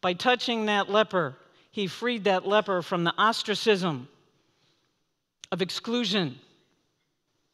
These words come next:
He touched a dead girl and brought her back to life. But by touching that leper and touching that dead girl, Jesus did things you weren't supposed to do.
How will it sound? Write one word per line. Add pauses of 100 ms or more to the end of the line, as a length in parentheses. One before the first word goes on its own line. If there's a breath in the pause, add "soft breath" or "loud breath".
(760 soft breath)
He
touched (200 loud breath)
a
dead
girl (920)
and
brought
her
back
to
life. (440 soft breath)
But
by
touching
that
leper
and
touching
that
dead
girl, (240 loud breath)
Jesus
did
things
you
weren't
supposed
to
do.